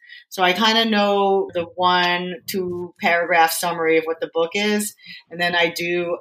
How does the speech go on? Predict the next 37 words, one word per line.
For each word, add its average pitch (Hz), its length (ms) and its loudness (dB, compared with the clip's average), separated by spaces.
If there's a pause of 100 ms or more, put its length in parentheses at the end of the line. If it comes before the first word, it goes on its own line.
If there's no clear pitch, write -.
a 160 680 4
detailed 175 600 -2
chapter 180 380 0
outline 214 720 -2 (380)
and 185 160 -4
I 190 120 2
just 277 220 -4
kinda 370 240 2
keep 302 300 -2
filling 190 320 0
it. 143 320 -4
And 180 140 -2
I've 202 120 2
just 254 180 -2
learned 240 440 2
you're 196 160 -4
not 202 260 0
gonna, 240 420 -4 (680)
that 202 240 2
book 247 160 2
is 220 100 -2
not 208 160 2
gonna 208 180 0
appear 202 360 0
in 185 100 -2
a 165 100 -2
day. 170 400 4
I 156 120 -2
think 190 220 -4
some 196 260 -2
people, 175 760 -2
or 160 420 -2 (340)
by 175 80 -6
some 208 180 -4
people, 196 160 -2
like 170 120 0
me, 180 360 -2